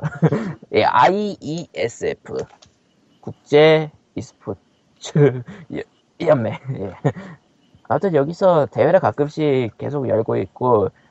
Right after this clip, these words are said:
한 몇십여 개 국-, 국가에서 이제 대표를 보내가지고 경기를 하고 그래. 근데 한국에서는 약간 좀 득보거든요.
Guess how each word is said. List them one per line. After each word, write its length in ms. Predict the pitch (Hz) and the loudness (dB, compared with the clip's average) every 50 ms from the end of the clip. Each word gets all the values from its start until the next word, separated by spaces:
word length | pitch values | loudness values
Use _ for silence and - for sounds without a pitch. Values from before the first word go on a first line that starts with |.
| _ _ | _ _
한 140 | - - 139 - | -12 -6 0 0
몇십여 460 | - - - - 165 160 160 151 143 | 0 0 0 -2 -2 2 2 2 4
개 120 | 139 131 | 2 -2
국-, 260 | - 131 127 - _ - | -2 -4 -8 -10 _ -16
국가에서 540 | - _ _ - 113 117 113 113 120 131 117 | -20 _ _ 2 4 6 6 6 4 0 -2
이제 160 | 113 - 113 113 | -4 -4 -6 -8
대표를 420 | - 113 110 - 123 120 123 120 | -8 -10 -10 -6 -6 -4 -4 -4
보내가지고 520 | 120 110 107 113 113 113 110 113 120 117 113 | -6 -6 -6 -4 -2 -2 -2 -2 -2 -6 -8
경기를 340 | - 110 110 110 - - 147 | -8 -8 -8 -8 -6 -4 -2
하고 180 | 151 160 156 147 | -2 -2 -2 -4
그래. 180 | 143 - 151 - | -4 -6 -6 -6
근데 200 | - - 113 - | -4 -4 -4 -4
한국에서는 680 | 147 175 202 208 196 175 160 151 156 147 156 147 123 | -4 -4 -4 -4 -4 -4 -4 -4 -4 -4 -4 -2 -4
약간 200 | - - - - - | -4 -4 -4 -6 -6
좀 100 | 143 113 | -6 -8
득보거든요. 680 | - - - - 151 - 113 110 113 110 - 165 190 | -10 -10 -6 -4 -4 -2 -2 -4 -4 -4 -2 -4 -4